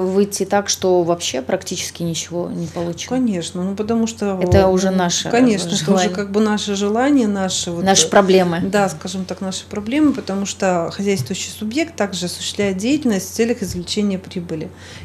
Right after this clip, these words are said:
Speaker 2: И он несёт фактически понесённые расходы. Единственное, что он бу-, должен будет их доказать.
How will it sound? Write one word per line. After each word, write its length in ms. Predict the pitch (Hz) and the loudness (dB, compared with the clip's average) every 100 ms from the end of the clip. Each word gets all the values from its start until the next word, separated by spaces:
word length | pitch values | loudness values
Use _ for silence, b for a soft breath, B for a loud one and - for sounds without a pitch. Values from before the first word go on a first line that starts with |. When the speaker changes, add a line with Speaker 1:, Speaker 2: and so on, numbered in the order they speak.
| - | -2
Speaker 2:
И 40 | |
он 120 | 202 226 | 2 4
несёт 340 | 240 226 214 | 4 2 0
фактически 540 | 175 - 185 - - | -2 -6 -6 -6 -6
понесённые 600 | 175 180 185 180 190 185 175 | -6 -2 -2 -2 -2 -2 -2
расходы. 460 | 190 - 302 254 | -4 -2 0 2
Единственное, 360 | 190 240 247 196 | 2 0 0 -6
что 140 | - | -2
он 140 | 180 180 | -2 -2
бу-, 100 | - | -4
должен 400 | 190 190 202 175 170 | -2 0 0 -2 -4
будет 200 | 185 170 | -4 -6
их 120 | 165 | -6
доказать. 440 | 165 160 156 143 | -6 -6 -6 -8